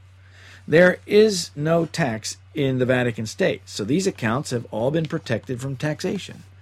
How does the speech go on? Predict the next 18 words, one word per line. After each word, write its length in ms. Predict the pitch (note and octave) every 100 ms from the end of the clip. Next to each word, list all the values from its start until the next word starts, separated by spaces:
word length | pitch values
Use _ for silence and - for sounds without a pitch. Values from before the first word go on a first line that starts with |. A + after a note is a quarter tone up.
| - - - - -
In 140 | C#3
fact, 380 | B2+ D#3 G3 -
it 160 | B2 A2+
is 240 | G#2+ -
hardly 460 | C3+ E3 F#3 G3 -
any 240 | C#3 E3 D#3
different 380 | C3+ B2+ C3
than 120 | A2+ A2
any 240 | C3+ C#3
other 220 | B2 C#3
tax 360 | B2 A#2+ B2+ -
haven, 360 | A2 F2+ F#2+ - - -
like 260 | G2+ B2 A#2+
the 100 | A2
Cayman 380 | - B2 A#2+ B2
Islands, 420 | A#2 G2+ F#2 F2
for 160 | - G#2
instance. 500 | F2+ F2+ E2+ -